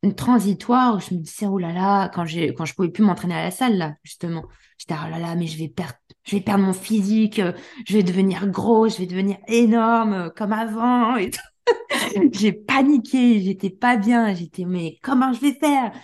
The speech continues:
Et en fait, euh, voilà, hein, euh, sur plusieurs années, là, euh, j'ai commencé à, plus, plus je mettais de la conscience et de la présence sur, euh, sur, euh, ce que je traversais à l'intérieur, euh, sur mes différents corps.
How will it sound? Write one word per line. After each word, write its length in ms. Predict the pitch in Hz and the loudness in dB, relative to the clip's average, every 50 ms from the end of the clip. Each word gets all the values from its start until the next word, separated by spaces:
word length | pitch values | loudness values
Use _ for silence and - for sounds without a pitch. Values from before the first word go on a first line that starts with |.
| - - _ _ _ | -20 -20 _ _ _
Et 40 | - | -8
en 80 | 170 160 | -8 -8
fait, 340 | - - 190 202 196 - | -4 -4 -4 -4 -4 -6
euh, 120 | 180 160 156 | -6 -4 -4
voilà, 180 | 147 147 175 | -4 -6 -4
hein, 680 | 220 233 208 202 196 196 185 165 156 156 151 151 151 151 | -4 -2 -2 -2 -4 -4 -6 -6 -8 -8 -8 -8 -8 -10
euh, 40 | 156 | -10
sur 200 | - - 156 - | -12 -14 -16 -12
plusieurs 400 | - 180 170 160 170 151 143 147 | -10 -10 -8 -6 -8 -8 -8 -8
années, 260 | 139 143 160 202 233 | -6 -2 0 0 0
là, 460 | 202 160 175 208 220 180 156 151 143 | 0 0 0 0 0 0 -2 -4 -8
euh, 40 | 143 139 _ _ _ _ _ _ _ - | -10 -12 _ _ _ _ _ _ _ -18
j'ai 300 | 151 156 160 160 156 151 | -12 -10 -8 -8 -8 -8
commencé 440 | 156 - 156 156 160 156 - - 170 | -10 -10 -10 -8 -8 -8 -8 -10 -8
à, 320 | 151 147 147 147 151 147 - | -8 -8 -8 -8 -10 -12 -2
plus, 260 | - 294 294 - - | 2 2 2 2 0
plus 240 | - - 254 285 277 | -8 -2 0 0 0
je 140 | 214 190 185 | 0 -2 -6
mettais 360 | 175 170 175 175 - - 214 | -8 -8 -10 -10 -8 -6 -6
de 60 | 185 | -6
la 100 | 170 160 | -6 -8
conscience 480 | - - 196 185 - - 214 214 214 - | -6 -8 -8 -6 -4 -6 -6 -6 -6 -8
et 40 | |
de 60 | 175 170 | -6 -6
la 100 | 160 156 | -6 -6
présence 520 | - - 185 180 202 214 214 208 - - _ - - - - - _ | -6 -8 -4 -2 0 -2 -2 -2 -8 -16 _ -20 -20 -20 -20 -20 _
sur, 320 | _ - - - 190 160 160 | _ -10 -4 -2 -2 -2 -2
euh, 360 | 160 156 156 156 151 151 156 | -4 -2 -2 -2 -2 -4 -4
sur, 300 | 151 - - 180 170 156 | -6 -8 -8 -8 -6 -4
euh, 460 | 156 151 156 160 156 - - - - - - - | -4 -4 -4 -4 -4 -4 -4 -6 -6 -6 -6 -8
ce 120 | - - - | -8 -4 -2
que 100 | - 175 | -2 -4
je 80 | - | -2
traversais 480 | - - 185 175 170 160 - - - 240 | -2 -2 -2 -2 -2 -2 -4 0 2 2
à 80 | 214 | 2
l'intérieur, 680 | 175 165 165 - 175 156 156 170 208 240 262 277 233 165 - - - - - _ _ _ _ - | 2 0 -2 -4 -6 -6 0 0 2 2 2 2 0 -2 -4 -10 -20 -20 -20 _ _ _ _ -4
euh, 400 | 170 165 160 160 156 156 160 - | -4 -2 -2 -4 -4 -4 -4 -6
sur 200 | - - - 180 | -6 -2 0 2
mes 100 | 185 180 | 2 2
différents 440 | 160 175 170 - 175 160 156 165 156 | 2 -2 -6 -4 -4 -4 -4 -4 0
corps. 400 | - 226 247 269 277 269 - | 4 4 6 6 4 2 -2